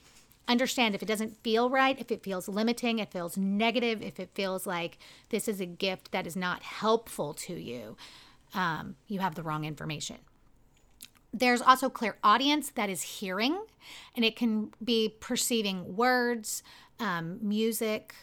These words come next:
whatever. Now, a lot of people will say that clairaudience, um, is in your ears. I'm going to completely disagree with that, <laughs> okay? Spirit, you may think it's with your ears, but pay attention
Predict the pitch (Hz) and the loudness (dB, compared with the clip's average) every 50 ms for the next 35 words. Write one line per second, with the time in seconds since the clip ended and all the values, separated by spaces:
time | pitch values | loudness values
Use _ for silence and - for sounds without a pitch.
0 | - - - 190 185 185 185 185 202 220 214 226 247 240 - _ _ _ _ _ | -20 -18 -12 -8 -6 -4 -2 -2 0 0 0 0 -2 -4 -6 _ _ _ _ _
1 | _ _ _ _ _ _ _ - 220 220 214 208 208 - - 208 214 208 220 240 | _ _ _ _ _ _ _ -2 0 4 4 4 4 4 2 2 4 6 6 6
2 | 254 247 - 247 247 240 240 214 220 220 - 214 208 202 202 190 202 202 254 - | 4 0 -4 -4 -2 -2 -2 -2 -2 -2 0 0 2 2 2 0 -2 -2 -4 -4
3 | - 226 202 202 - 185 185 185 190 190 196 196 196 - - - - - - - | -6 -4 -2 0 2 2 2 2 2 0 -2 -2 -4 -6 -10 -12 -14 -20 -20 -20
4 | - - - _ - 233 208 190 180 180 - - 233 190 - - 202 196 190 185 | -20 -20 -16 _ -2 0 2 2 2 0 -2 -4 -4 -4 -4 -4 -4 -4 -2 -2
5 | 180 185 - - 202 208 220 226 233 240 254 - - - - - - - - _ | -4 -4 -4 -4 -2 0 0 0 0 0 -2 -2 -4 -6 -8 -12 -20 -20 -20 _
6 | - - 214 226 226 214 220 220 214 208 - 220 - 226 208 - 226 208 208 214 | -4 0 0 2 2 2 0 0 -2 -2 -4 -4 -2 -2 -2 -2 -2 -2 -2 -2
7 | 208 202 202 - - 196 - 202 202 226 240 - 285 294 311 311 - - 233 202 | -2 -2 -2 -4 -6 -4 -4 -2 -2 -2 -2 0 2 2 2 2 0 0 0 0
8 | 214 226 214 208 208 302 285 220 208 214 202 - 220 202 220 247 240 - - - | 2 2 2 8 10 10 10 10 8 4 2 4 4 4 4 2 -2 -6 -12 -14
9 | - - - - - - _ _ _ _ _ _ _ _ _ _ _ - _ _ | -16 -18 -20 -20 -20 -20 _ _ _ _ _ _ _ _ _ _ _ -20 _ _
10 | - - - - - - 294 302 311 330 349 370 - - - _ _ _ _ _ | -8 -6 -6 -4 -2 0 2 4 4 4 4 2 0 -4 -12 _ _ _ _ _
11 | _ _ _ _ _ _ _ _ - - - - - _ _ _ _ _ _ - | _ _ _ _ _ _ _ _ -20 -20 -20 -20 -20 _ _ _ _ _ _ -20
12 | - _ - 311 339 320 247 214 - 240 226 247 240 - 262 247 247 247 240 - | -6 _ 2 4 4 4 4 2 2 0 0 0 0 0 -2 -2 0 0 -2 0
13 | - 240 233 233 226 - - 220 - - 208 185 170 - 165 147 - - - - | 0 0 0 0 0 -2 -4 -4 -2 -2 -2 -2 -2 -2 -4 -6 -6 -8 -8 -10
14 | 233 214 | -10 -14